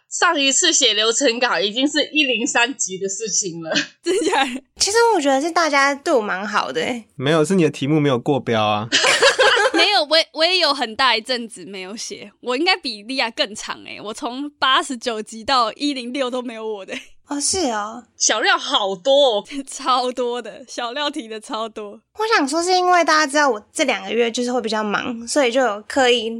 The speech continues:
Speaker 3: 略过我。
Speaker 1: 没有，我没有，我没有想这事情。
Speaker 2: 哎，我，我其实还好。<laughs>
Speaker 4: 我投票有一个基本的准则，我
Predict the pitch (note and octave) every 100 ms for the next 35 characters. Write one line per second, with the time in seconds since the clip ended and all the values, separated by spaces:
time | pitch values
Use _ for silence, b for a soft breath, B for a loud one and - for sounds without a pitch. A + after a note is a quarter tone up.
0 | B3 B3 A3+ G#3+ G#3+ C4 C4+ _ _ B3
1 | C4 F3+ - - A#3 G#3+ A#3 G#3+ - G3+
2 | A3 A#3 A3+ F#3 F3 G#3 A3 G3+ G3 -
3 | C#4+ E4+ D#4 C#4+ C#4 C#4 C#4 D4+ C#4 D4+
4 | B3+ C#4+ A#3+ - - A4+ A4 - - -
5 | - D#4 A4+ - - - - - - C#5+
6 | E4+ D3 D3+ F#3+ B3 G3 D#3+ F3 F3+ G3+
7 | F3+ D3 C#3+ B2 A#2 B2 A2+ A2 B2 C3